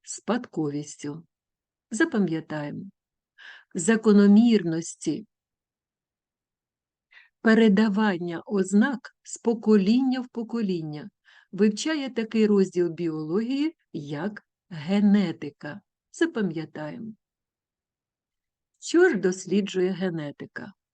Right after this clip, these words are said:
Слухаємо і чуємо, читаємо і розуміємо, дивимося і бачимо, аналізуємо і використовуємо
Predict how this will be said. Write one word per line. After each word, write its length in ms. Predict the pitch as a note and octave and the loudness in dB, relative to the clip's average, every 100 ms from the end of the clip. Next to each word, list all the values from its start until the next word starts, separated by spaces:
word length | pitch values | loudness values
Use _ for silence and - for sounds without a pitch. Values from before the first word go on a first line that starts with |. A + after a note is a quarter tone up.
| _ _ _ - | _ _ _ -8
Слухаємо 680 | D4 F4 F4 D#3+ D#3 D3+ D3 | 2 4 4 -2 -4 -6 -8
і 120 | D3+ | -10
чуємо, 680 | - A3 B3 A3+ G#3+ G#3+ G#3+ _ _ _ _ _ _ _ _ _ _ _ _ _ _ | -4 -2 2 4 4 2 -2 _ _ _ _ _ _ _ _ _ _ _ _ _ _
читаємо 760 | - - A3 B3+ E4+ A3 D#3 - - | -6 -2 -2 -2 -2 -2 -4 -8 -2
і 160 | F#3 | 0
розуміємо, 1000 | F3 E3 E3 D#3+ E3 G#3 A#3 A3+ G#3+ G#3+ _ _ _ _ _ _ - | 0 -2 -6 -4 0 0 2 2 0 -4 _ _ _ _ _ _ -18
дивимося 680 | D3+ F#3+ F#3 G3 G#3+ A3 C4 | 0 2 2 2 0 -4 -8
і 100 | C4 | -8
бачимо, 640 | B3+ A#3 F3+ E3+ D3+ F3+ - _ _ _ _ _ _ _ | -8 -8 -8 -10 -10 -14 -20 _ _ _ _ _ _ _
аналізуємо 1300 | G#3 G#3+ F3+ F3 E3 D#3 C#3+ F#3 A#3 B3+ C4+ C#4+ D#4 _ _ | 0 2 2 -2 -2 -4 -4 -2 2 0 0 -4 -6 _ _
і 140 | E4 E4+ | 0 0
використовуємо 1120 | C4 - F#3+ F#3 - G3 F#3 F3 F3 E3+ | 0 -4 -4 -6 0 0 2 2 2 -2